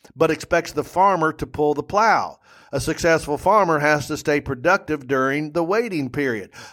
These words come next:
If you're waiting for a job or a career, what should you do? Well, improve your skills, take a class, learn more about whatever it is you're, uh, wanting to make a career of.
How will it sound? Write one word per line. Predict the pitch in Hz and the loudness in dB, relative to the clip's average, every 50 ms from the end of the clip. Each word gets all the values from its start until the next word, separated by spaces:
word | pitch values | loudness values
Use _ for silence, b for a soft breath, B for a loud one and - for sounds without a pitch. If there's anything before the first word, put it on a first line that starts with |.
| B B | B B
If | 175 151 - | -2 -2 0
you're | 165 170 160 151 | 2 2 2 4
waiting | 147 156 160 175 180 185 170 | 4 4 2 2 0 -2 -2
for | - 175 165 | 0 2 2
a | 160 147 | 2 0
job | 120 123 147 156 180 196 202 175 | 0 0 2 4 4 4 4 4
or | 165 156 | 2 0
a | 151 147 | 0 0
career, | - 147 151 147 156 175 190 202 196 | 0 -2 0 0 2 2 2 2 4
what | 165 151 156 156 | 4 2 2 2
should | - - 165 160 147 | 0 -2 -4 -2 -2
you | 156 165 | -4 -4
do? | 147 151 160 139 120 110 | -2 0 -2 -2 -2 -2
Well, | 113 139 170 226 226 | -2 -2 -2 -2 -4
improve | 185 123 - 160 165 156 151 | -6 -4 -2 -2 -2 -2 -2
your | 165 170 | -4 -4
skills, | 165 - - 214 220 202 160 127 120 - | -6 -8 -2 0 2 2 2 0 -2 -4
take | - 143 139 135 - | -6 -6 -6 -6 -8
a | 160 | -12
class, | - - 202 208 196 165 135 127 - | -4 0 2 2 4 2 0 -2 -6
learn | 147 151 190 208 208 180 160 | -4 0 0 2 2 2 0
more | 151 143 139 135 | 2 2 2 2
about | 131 123 131 135 131 123 B B B B | 4 4 4 2 2 0 B B B B
whatever | 123 143 147 147 143 139 143 143 | 0 2 4 4 4 2 2 0
it | 135 | 2
is | 139 139 139 117 | 0 0 -2 -2
you're, | 120 143 139 135 131 B B B B B 135 | 0 0 0 0 0 B B B B B 0
uh, | 139 135 | 0 2
wanting | 127 135 135 139 127 | 2 0 -2 -2 -4
to | 143 | -2
make | 139 143 143 - | -2 -2 -2 -2
a | 151 131 | -6 -6
career | - 156 156 165 180 190 175 156 | -4 -4 -2 0 2 4 4 4
of. | 139 120 104 98 - | 4 2 0 -2 -8